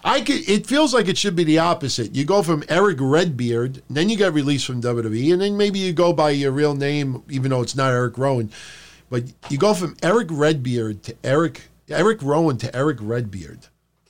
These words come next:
Ivana Humpalot. Yeah, I like that one. I don't, but, um, yeah, so I, that's, that's as much. Look, the shirts look all right, but, man, I mean, you see E C three?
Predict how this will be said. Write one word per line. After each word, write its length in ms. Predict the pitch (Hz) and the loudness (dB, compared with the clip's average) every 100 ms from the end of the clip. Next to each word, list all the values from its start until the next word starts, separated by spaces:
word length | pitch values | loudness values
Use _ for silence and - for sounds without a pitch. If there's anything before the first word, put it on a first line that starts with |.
| _ _ _ _ _ _ 143 | _ _ _ _ _ _ -2
Ivana 480 | 143 160 180 175 | 0 2 4 4
Humpalot. 540 | 143 156 127 110 101 - _ 127 | 2 0 0 -2 -4 -10 _ -4
Yeah, 180 | 139 | 0
I 40 | 131 | 2
like 260 | 127 131 | 2 0
that 180 | 131 110 | -2 -6
one. 320 | 104 104 95 - _ _ 110 | -8 -10 -12 -18 _ _ -6
I 60 | |
don't, 240 | 117 107 - _ _ _ _ _ | -4 -6 -10 _ _ _ _ _
but, 340 | - 120 107 117 | -2 -2 -2 -4
um, 480 | 113 113 107 107 104 _ _ - | -2 -2 -4 -8 -12 _ _ -6
yeah, 400 | 135 151 139 110 | 0 2 2 -2
so 640 | - - 104 101 104 101 - | -6 -10 -8 -6 -8 -12 -6
I, 200 | 131 135 127 | -4 -4 -2
that's, 520 | 151 170 - - - | -2 -2 -2 -4 0
that's 260 | 175 185 | 0 0
as 100 | 202 190 | -2 0
much. 260 | 190 180 | 0 2
Look, 360 | 170 170 254 180 | 0 2 0 2
the 100 | 170 | 0
shirts 380 | - 247 320 214 | 2 2 2 0
look 180 | 196 | 2
all 100 | 175 | 2
right, 400 | 147 147 208 220 - _ | 4 4 2 0 -8 _
but, 300 | 147 151 139 - _ _ _ _ _ | 0 2 2 -4 _ _ _ _ _
man, 560 | 110 143 233 190 120 110 _ _ - | -6 0 2 2 0 -6 _ _ -6
I 40 | |
mean, 240 | 151 156 151 | -2 -2 0
you 120 | 208 | 0
see 200 | - 254 | 0 -4
E 260 | 202 226 | -4 -4
C 240 | 208 208 196 | -2 -4 -4
three? 460 | 170 180 247 269 | -4 -4 -4 -8